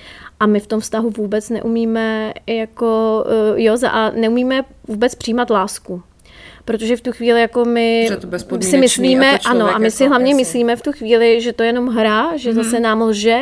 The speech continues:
Speaker 2: Mhm,
Speaker 1: A
Speaker 2: mhm.
Speaker 1: jako můžu říct, že jsem teď zažila právě fáze ve vztahu, kdy jsem si, kdy jsem strašně moc měla myšlenek na obviňování, eh, nevěří-, nevěřím nikomu a hlavně i takový to, že my máme potřebu,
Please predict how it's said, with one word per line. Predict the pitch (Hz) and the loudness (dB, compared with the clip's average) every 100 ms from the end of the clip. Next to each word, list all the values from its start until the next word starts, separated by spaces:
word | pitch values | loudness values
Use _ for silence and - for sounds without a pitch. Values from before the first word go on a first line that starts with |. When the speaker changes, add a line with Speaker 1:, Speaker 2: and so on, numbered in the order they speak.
| 294 | 0
Speaker 2:
Mhm, | 214 208 208 220 | -4 -4 -6 -2
Speaker 1:
A | 208 | 2
Speaker 2:
mhm. | |
Speaker 1:
jako | 214 214 | 2 2
můžu | 233 233 240 | -2 -2 -4
říct, | 226 | -4
že | 226 | -4
jsem | 247 233 | -2 -2
teď | 240 | -2
zažila | 233 220 220 | -2 -2 -2
právě | 226 226 233 | -2 -2 -4
fáze | 240 208 214 226 | -2 -2 -2 -4
ve | 214 | -4
vztahu, | - 226 226 | -4 -4 -4
kdy | 214 | -4
jsem | 214 233 | -6 -4
si, | 220 - 233 - | -4 -2 0 0
kdy | 220 | -2
jsem | 214 226 | -2 -2
strašně | - 220 - 226 | -2 -4 -2 -4
moc | 220 | -4
měla | 233 233 | -4 -4
myšlenek | 220 - 220 | -4 -4 -2
na | 220 - | -2 -2
obviňování, | 202 202 240 233 220 214 208 202 202 208 - - - - - | -4 0 0 2 0 0 0 0 -2 -4 -14 -20 -20 -14 -2
eh, | 214 208 208 | 2 4 4
nevěří-, | 220 214 240 240 240 226 214 214 | 4 4 2 2 -2 -4 -2 0
nevěřím | 220 220 254 247 226 | 0 2 2 0 -2
nikomu | 220 208 220 208 208 | -2 -2 -2 -2 0
a | 202 | 0
hlavně | 202 208 202 226 | 0 0 -2 -2
i | - | -2
takový | 233 220 233 220 | -4 -4 -4 -4
to, | - 220 | -4 -4
že | 214 226 214 208 202 | -2 0 0 0 0
my | 208 | 0
máme | 208 208 214 214 220 220 - - - - | 0 0 0 -2 -4 -8 -18 -20 -20 -2
potřebu, | 349 - 233 196 170 180 | -2 0 0 0 -2 -6